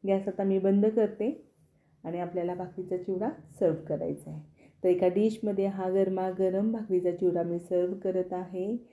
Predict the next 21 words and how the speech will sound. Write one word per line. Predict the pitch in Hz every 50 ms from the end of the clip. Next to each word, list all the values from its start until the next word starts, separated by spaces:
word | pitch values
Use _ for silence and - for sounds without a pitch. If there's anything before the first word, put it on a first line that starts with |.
| _ _ _ _ _ _ _ -
तर | 190 190
हा | 202 196 190 190 190
मस्तपैकी | 196 196 202 214 220 220 - - _ _ _ _ _ - 226 220 226 220 208 202 202 - - 202 208 202
हा | - - 190 190
भाकरीचा | 190 196 - - - 196 190 190 190 185
चिवडा | 185 - 190 190 185 180 180
मी | 185 180
आता | 185 180 185 185 180 180 -
खाणार | 185 175 175 180 190
आहे. | 202 196 190 190 196 190 226 277 269 - _ _ _ _ _ _ _ _ _ _ -
मला | 185 180 185 180 - - _
खूप | - 233 240 247 247 262
आवडतो | 240 226 214 214 214 220 220
भाकरीचा | 220 214 214 220 208 208 - 208
चिवडा | 208 - 214 208 208 220 247 - - _ _ _ _ _ _ _ _ _ _
आणि | - 180 180 185
माझ्या | 185 185 180 190 185
मुलांनाही | 196 196 196 190 190 202 214 214 214 240 226 233
खूप | - 208 - 214
आवडतो. | 202 196 190 190 185 190 - 202 208 214 220 214
तर | -